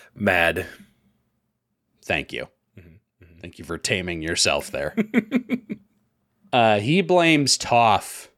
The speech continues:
Speaker 2: for not saving Appa. And Toph's like, "Well, I saved your asses from that sinking library."
Speaker 1: Yeah, which is true. Score one, Toph.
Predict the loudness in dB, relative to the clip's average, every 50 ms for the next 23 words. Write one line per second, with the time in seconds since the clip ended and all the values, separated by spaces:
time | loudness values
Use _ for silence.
0 | _ _ _ _ _ _ _ _ _ _ _ _ -6 -2 0 2 2 2 2 0
1 | -2 -2 0 2 2 4 2 2 0 0 0 0 2 2 4 4 4 4 4 2
2 | -2 -2 -4 -8 -8 -6 -2 0 0 0 0 -2 -4 -2 -2 -2 -4 -6 -10 _
3 | _ _ _ _ _ _ _ _ _ _ _ _ _ _ _ _ -8 -8 -8 -2
4 | 0 2 4 4 4 4 2 2 2 4 2 2 2 2 2 0 2 2 2 2
5 | 2 2 2 -2 -8 -16 -16 -14 -10 -4 0 2 2 4 4 4 2 2 2 0
6 | 2 0 0 0 0 -2 -4 -2 0 -2 -2 0 -2 -2 -2 0 0 2 2 2
7 | 2 2 0 -2 -2 -2 -4 -2 0 0 0 0 -2 -4 -6 -6 -6 -8 -10 -12
8 | -14 -16 _ _ _ 2 4 4 4 2 -2 _ _ -6 -4 -4 -4 -6 -6 -6
9 | -2 2 2 2 2 0 _ _ _ _ _ _ _ -12 -8 -4 0 2 2 2
10 | 2 2 2 0 0 2 2 2 2 2 -2